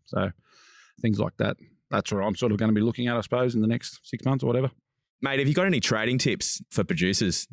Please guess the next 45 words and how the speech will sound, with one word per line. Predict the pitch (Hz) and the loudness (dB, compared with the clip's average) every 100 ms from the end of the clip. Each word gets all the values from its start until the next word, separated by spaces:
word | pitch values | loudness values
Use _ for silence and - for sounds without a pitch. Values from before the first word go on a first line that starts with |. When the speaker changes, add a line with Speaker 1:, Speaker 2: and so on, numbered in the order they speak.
| - | -2
Speaker 2:
that | 92 | 2
are | 92 | 2
looking | 101 101 98 101 92 87 - | 4 2 4 4 4 2 -2
to | 90 | -4
step | - 87 87 | 0 0 2
into | 85 80 | 2 2
trading? | 85 85 87 82 - _ _ _ _ | 0 0 0 0 -6 _ _ _ _
Speaker 1:
Quality. | 117 113 117 120 - _ _ _ | -2 0 -2 -4 -10 _ _ _
If | 107 | -6
you | 110 | -2
can | 113 | 0
just | 123 123 | 0 0
buy | 127 117 | 0 0
quality, | 104 117 120 113 120 - - - - _ _ _ - | -2 -2 0 0 -2 -6 -20 -20 -20 _ _ _ -8
I've | 113 | -6
just | 107 - | -4 0
loaded | 110 107 | 0 0
the | |
B | 101 113 | 0 0
double | 101 113 113 110 - - _ - | 2 0 2 0 -4 -16 _ -6
of | 107 | -2
not | 107 117 - | 0 0 -2
such | 110 113 - | -2 -2 -2
good | 117 | -4
quality, | - 117 120 123 123 - _ _ | -2 -2 0 0 -4 -8 _ _
and | - 110 | 0 0
that | 101 | 0
sort | - 123 | 0 0
of | 110 - | 2 0
reiterated | 117 117 113 110 110 104 | 0 0 2 0 0 0
that | 113 - - | -2 -4 -12
today. | - 101 107 117 123 101 - | -6 -2 0 0 -2 -6 -2
They | |
were | 117 | 0
cheap | 107 131 127 | 0 0 0
at | 120 | -2
the | |
time, | 113 127 147 135 117 _ - | 0 0 2 0 -4 _ -12
but | - | -8
they | 92 | -2
are | 95 92 | -2 -2
cheap | 113 123 | -2 -4
for | - 98 | -2 -2
a | 95 | 0
reason. | 120 127 135 | 2 2 -2